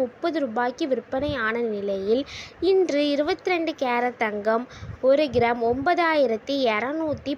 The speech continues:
பதினைந்து ரூபாய்க்கு விற்பனை செய்யப்படுகிறது. நேற்றை விட இன்று இருபத்திரெண்டு கேரட் தங்கம் கிராமுக்கு பதினைந்து ரூபாய் குறைந்துள்ளது. இருபத்திரெண்டு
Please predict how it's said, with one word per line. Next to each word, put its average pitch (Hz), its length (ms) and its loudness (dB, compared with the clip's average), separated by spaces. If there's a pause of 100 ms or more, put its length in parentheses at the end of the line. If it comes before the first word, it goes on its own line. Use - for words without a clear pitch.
பதினைந்து 294 680 -2
ரூபாய்க்கு 214 520 -2
விற்பனை 240 400 -4
செய்யப்படுகிறது. 202 720 -4 (420)
நேற்றை 240 400 -2
விட 240 300 2 (180)
இன்று 233 280 0 (120)
இருபத்திரெண்டு 269 640 -4
கேரட் 233 340 -2
தங்கம் 233 320 -6
கிராமுக்கு 254 520 -2 (140)
பதினைந்து 294 580 -4
ரூபாய் 240 380 -4
குறைந்துள்ளது. 190 600 -4 (1600)
இருபத்திரெண்டு 392 580 2